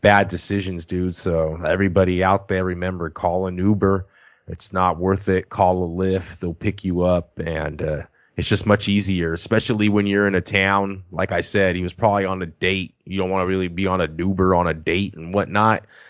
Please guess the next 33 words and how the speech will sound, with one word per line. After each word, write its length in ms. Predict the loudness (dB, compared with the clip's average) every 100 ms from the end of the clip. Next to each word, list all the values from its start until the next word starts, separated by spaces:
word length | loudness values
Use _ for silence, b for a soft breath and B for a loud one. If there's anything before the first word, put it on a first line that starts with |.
| B
And 100 | 0
I 160 | 2 2
get 300 | 2 2 2
it, 160 | 2 -2
but, 140 | -4
dude, 280 | 0 0 0
you 80 | 0
gotta 240 | 0 0
be 140 | -2
smarter 400 | -6 -2 0 2
than 220 | 0 -4 0
that. 340 | 2 2 -2
Not 280 | -8 -6 -4
to 80 | -4
mention 360 | -6 -6 -6
the 100 | -6
loaded 380 | -2 -2 -2 -4
gun 300 | 0 4 4
that 160 | 2 -2
was 180 | -4 -2
found 320 | 0 0 0
in 120 | -4
the 80 | -8
car. 400 | -4 0 0 -2
It's 160 | -2
like, 240 | -4 -4 -4
dude, 280 | -4 -2 -2
what 140 | -4
are 40 |
you 160 | -2 -4
doing? 440 | 2 4 4 2
I 80 | 0
mean, 340 | -2 -4 -6